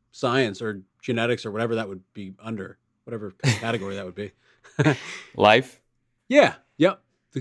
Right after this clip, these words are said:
Speaker 1: the, the study of life. That's right.
Speaker 2: There's other kinds of plants, too, that'll just take a bite, big bite out of you. I think those are basically animals. <laughs>
Speaker 1: <laughs> Take a big bite out of you.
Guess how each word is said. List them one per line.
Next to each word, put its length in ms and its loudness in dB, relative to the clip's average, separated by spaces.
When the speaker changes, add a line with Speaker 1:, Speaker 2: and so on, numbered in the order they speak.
Speaker 1:
the, 280 -2
the 60 -14
study 280 4
of 100 2
life. 340 0
That's 160 -14
right. 200 -4
Speaker 2:
There's 220 4
other 260 4
kinds 360 2
of 80 -8
plants, 360 0
too, 200 4
that'll 220 0
just 220 -16
take 140 2
a 60 0
bite, 360 2
big 220 0
bite 240 6
out 180 2
of 60 -8
you. 140 -10
I 120 0
think 180 -2
those 220 6
are 100 2
basically 600 2
animals. 480 2
<laughs> 40 -18
Speaker 1:
<laughs> 0 -
Take 1600 0
a 80 2
big 240 0
bite 240 -2
out 80 2
of 60 -4
you. 180 -4